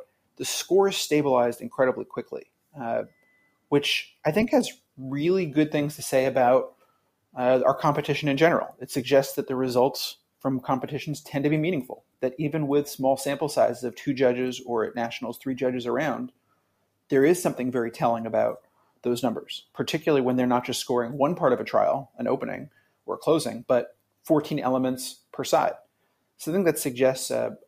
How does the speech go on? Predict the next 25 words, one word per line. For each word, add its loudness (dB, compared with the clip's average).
a -8
pretty -2
de-, -10
high 4
degree 0
of -4
reliability 0
for -2
our -4
scores, 0
which -8
is -10
great. -2
Uh, -4
I 4
guess 4
the 4
overarching 6
and -6
less 4
nerdy 6
thought 4
that 4
I 6
had 4